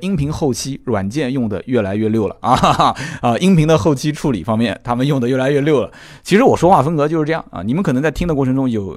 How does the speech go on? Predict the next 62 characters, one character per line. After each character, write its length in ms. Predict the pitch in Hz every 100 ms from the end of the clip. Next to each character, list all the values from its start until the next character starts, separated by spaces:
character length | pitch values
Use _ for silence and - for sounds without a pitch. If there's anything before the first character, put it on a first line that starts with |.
| -
呃， 180 | 95 101 -
至 100 | -
少 120 | 214 127
百 100 | 101
分 80 |
之 80 | 156
九 260 | 233 - 82
十 400 | - - 127 208
以 120 | 160
上 260 | 95 240 294
的 80 |
节 180 | 107 87
目 160 | 87 95 - - - -
是 200 | - 123 110
通 180 | -
过 140 | 123 113
后 160 | 127
期 120 | 110 117
剪 200 | 107 80
辑， 160 | -
有 100 | -
的 80 | 113
时 140 | 185 147
候 180 | 160
可 120 | 123 104
能 120 | 131
我 80 | 110
实 140 | 117
在 120 | 135
来 120 | 104
不 80 | 117
及 160 | 107 101
了 80 | 113
啊， 180 | - 85
晚 180 | 95 101
上 180 | 120
录， 220 | 127 123 - _ _ -
呃， 120 | 76
或 200 | 82 113
者 40 |
是 80 | 107
下 220 | 113 135
午 140 | 104 98
录 160 | 113
了， 80 | 104
当 160 | 123 123
天 120 | 117
就 80 | 120
要 120 | 104
发， 260 | 95 113 113 - - -
那 100 | -
么 80 | 135
这 100 | 135
种 140 | 226 120
节 120 | 95
目 140 | 104
一 80 | 101
般 160 | 113 117
就 60 |
不 140 | 113 165
剪 180 | - -
了， 120 | 58